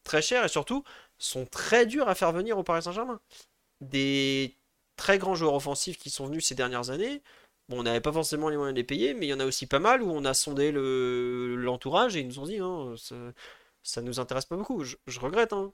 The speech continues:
Si Harry Kane, il est vraiment intéressé par le P S G, il est déjà à Paris. Parce que Daniel Levy, il a pas envie de le vendre au Bayern, c'est, ça crève les yeux.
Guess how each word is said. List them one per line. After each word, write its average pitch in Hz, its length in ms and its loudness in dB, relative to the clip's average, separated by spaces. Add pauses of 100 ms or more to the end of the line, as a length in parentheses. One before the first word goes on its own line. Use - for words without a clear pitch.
Si - 200 -2
Harry 151 180 2
Kane, 180 240 2
il 123 80 -4
est 127 60 0
vraiment 185 260 0
intéressé 190 360 -2
par 175 120 2
le 165 60 -4
P 170 100 -2
S 175 60 -2
G, 233 80 -2
il 156 80 -4
est 131 60 -4
déjà 190 260 0
à 160 40 2
Paris. 127 260 -6 (340)
Parce 123 120 -10
que 139 180 0
Daniel 160 360 6
Levy, 156 440 0
il 123 60 2
a 120 60 4
pas 165 100 -6
envie 185 120 0
de 175 40 -2
le 160 60 -4
vendre 151 180 -2
au - 20 0
Bayern, 139 340 4
c'est, 127 200 -6
ça 123 240 0
crève 151 280 2
les 127 180 -2
yeux. 190 240 0